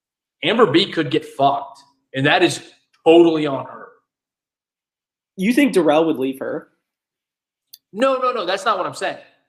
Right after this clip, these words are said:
Speaker 1: I'm saying if, if Darrell's thinking it's gonna be a guy's day and he is, like, he gets them down into the elimination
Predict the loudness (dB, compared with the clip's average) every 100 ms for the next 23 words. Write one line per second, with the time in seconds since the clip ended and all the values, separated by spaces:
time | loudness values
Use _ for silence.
0 | _ _ -2 2 0 0 -4 -14 _ -2
1 | -2 -2 -2 -2 -2 -12 -20 _ _ _
2 | 0 4 4 4 2 -4 -6 -6 -2 -2
3 | 0 0 0 0 0 0 0 0 4 4
4 | 2 -2 -2 0 0 0 -6 -16 _ _
5 | _ -2 0 2 2 -2 -10 _ -6 0
6 | 2 2 2 0 -2 -8 _ -6 -6 -6
7 | -14 _ _ -8 -6 -2 0 0 0 0
8 | 0 0 0 2 2 0 -2 -4 -4 -2
9 | 0 0 -2 -4 -4 -2 -4 -4